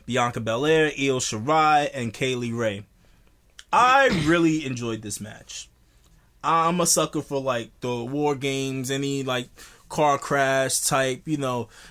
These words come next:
Just, it's just fun. It's fun. It's entertaining. The way that they did it, like, the match started off with Io Shirai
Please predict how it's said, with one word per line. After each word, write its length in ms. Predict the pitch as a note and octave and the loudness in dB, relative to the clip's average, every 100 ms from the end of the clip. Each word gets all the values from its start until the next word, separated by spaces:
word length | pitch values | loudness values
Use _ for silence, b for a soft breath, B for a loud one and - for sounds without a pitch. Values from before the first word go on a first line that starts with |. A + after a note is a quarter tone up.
| - | 0
Just, 280 | G#3+ G3 - | 2 2 2
it's 160 | F3 C4 | 2 2
just 340 | G#3+ - - | 4 2 0
fun. 480 | - - C3 G2 A2 | -8 -4 -4 -4 -10
It's 220 | B2 A#2+ | -8 -8
fun. 400 | - F3+ F#3 F3+ | -4 0 0 0
It's 200 | D#3+ C3 C3+ | -2 -4 -6
entertaining. 680 | - - D3+ D#3 D3+ D3 b b b - | -10 -6 -4 -4 -4 -6 b b b -10
The 80 | B2 | -4
way 180 | D3 D#3 | -2 0
that 180 | D3 C3+ | -2 -4
they 80 | |
did 260 | A#2+ C#3+ C#3+ | -4 -2 0
it, 100 | D3 | 0
like, 300 | C3+ B2+ - C3+ | 0 -2 -4 -4
the 80 | |
match 280 | B2+ D3 D#3 | 0 2 2
started 440 | - D3 C#3 C3+ C3 | 0 0 0 -2 -2
off 260 | C3+ - | -4 -4
with 180 | B2+ - | -6 -6
Io 280 | C3+ C3+ C3 | -6 -4 -4
Shirai 720 | - B2 B2 B2 A#2+ A#2+ A#2+ | -6 -6 -2 0 0 -2 -6